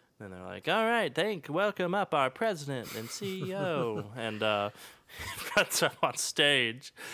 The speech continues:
Speaker 1: and, uh, it's, it does. It seems like a, like a normal event to
Speaker 2: Oh,
Speaker 1: start
Speaker 2: my
Speaker 1: with,
Speaker 2: goodness.
Speaker 1: but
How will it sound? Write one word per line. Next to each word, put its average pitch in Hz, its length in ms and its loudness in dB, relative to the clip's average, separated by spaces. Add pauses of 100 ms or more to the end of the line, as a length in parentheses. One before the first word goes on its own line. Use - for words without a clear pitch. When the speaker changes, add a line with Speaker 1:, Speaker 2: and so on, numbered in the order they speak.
(320)
Speaker 1:
and, 113 260 -2
uh, 101 580 6 (380)
it's, - 420 0
it 147 260 4
does. 180 260 6
It 127 100 0
seems 180 240 2
like 156 200 4
a, 117 320 6
like 113 160 4
a 107 80 2
normal 123 800 4
event 101 680 -4 (100)
to 139 40 -6
Speaker 2:
Oh, 139 40 -4
Speaker 1:
start 113 400 2
Speaker 2:
my 117 60 -8
Speaker 1:
with, 98 120 -4
Speaker 2:
goodness. 113 200 -6
Speaker 1:
but 110 360 2